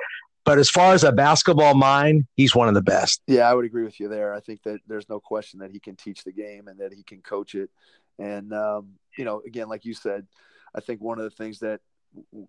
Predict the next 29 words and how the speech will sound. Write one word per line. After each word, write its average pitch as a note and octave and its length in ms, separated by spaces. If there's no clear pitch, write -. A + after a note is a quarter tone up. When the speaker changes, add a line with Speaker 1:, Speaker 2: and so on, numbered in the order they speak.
Speaker 2:
is G#2+ 160
a G2+ 40
challenge A2 460
for G#2+ 160
college A2 460
coaches G#2 480
is, G2+ 220
you G#2+ 120
know, G2+ 100
you G2+ 160
got G#2+ 180
those G#2+ 160
guys G#2 260
on G2+ 120
campus G#2 560
and, F#2+ 180
you G2+ 80
know, G2+ 100
you G2+ 140
gotta G#2 200
keep G#2+ 240
an G#2 80
eye G#2 200
on G#2 160
everything. G#2 440
And G2+ 80
it's - 100
hard G#2+ 400
to, G2+ 340